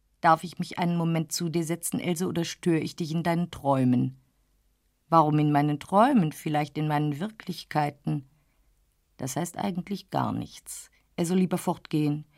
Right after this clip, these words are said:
Ich muss ja doch mit Dorstey sprechen. Dort steht er noch immer mit der unglücklichen Frau Wiener Wehr. Er langweilt sich. Ich sehe es ihm an. Er möchte zu mir herüberkommen. Gibt es denn solche Wirklichkeiten, in denen du nicht gestört sein willst?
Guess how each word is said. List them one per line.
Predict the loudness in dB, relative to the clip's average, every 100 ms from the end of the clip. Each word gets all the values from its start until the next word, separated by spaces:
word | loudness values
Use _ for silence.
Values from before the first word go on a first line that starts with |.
| _
Ich | -10 0
muss | 0 0
ja |
doch | -2 -2 -4
mit | -4
Dorstey | -6 -4 -4 -4
sprechen. | -4 -6 -4 -4 -6 _ _ _ _ _ _ _ _ _ _ _ _ _
Dort | -8 -6
steht | -4 -4 -2
er | -2
noch | -2
immer | 2 4 4 0 -6 _ -8
mit | -4
der | -4
unglücklichen | 0 0 0 -4 -4 -4 -4
Frau | -2 0
Wiener | 2 2 2
Wehr. | 0 -2
Er | -2
langweilt | -2 0 -2 -4
sich. | -4 -6 -6
Ich | -10
sehe | -4 -4
es | -2
ihm | -4 -6 -4
an. | -2 -2 -2
Er | -4
möchte | -6 -6 -10 -12 -10
zu | -8 -4
mir | 0 0
herüberkommen. | -2 -4 -4 -4 -4 -2 -2 0 -4 _ _ _ _ _ _ _ _ _ _ -10
Gibt | -10 -6
es | -8 0
denn | 2 4 2
solche | 2 2 2 -2 -2
Wirklichkeiten, | -4 -4 -6 -6 -4 0 0 0 -2 0
in | 0 0
denen | 2 2 2 0
du | 0
nicht | 0 -2 -8 -16
gestört | -12 -12 -10 -6 -6 -4
sein | -2 -2
willst? | -2 -6 -10 -16